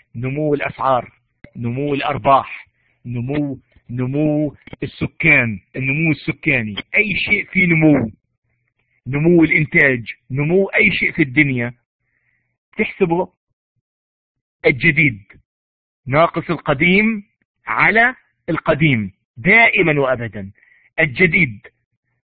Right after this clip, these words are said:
ناقص القديم على القديم. فزي ما كتب حمود، الجديد سنة ألفين وخمسة هو الجديد، مية وخمستاش.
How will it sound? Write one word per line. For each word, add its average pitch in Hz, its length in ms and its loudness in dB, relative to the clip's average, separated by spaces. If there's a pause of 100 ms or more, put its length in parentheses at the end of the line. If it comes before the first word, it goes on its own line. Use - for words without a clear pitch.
(680)
ناقص 185 380 2
القديم 208 640 2 (880)
على 233 440 4 (440)
القديم. 139 560 0 (600)
فزي 156 280 2
ما 262 100 2
كتب 269 300 -2
حمود، 175 460 2 (300)
الجديد 185 720 0 (140)
سنة 233 200 0
ألفين 220 260 -4
وخمسة 240 280 -2
هو 262 120 6
الجديد، 151 520 0 (400)
مية 202 160 0
وخمستاش. 180 640 -2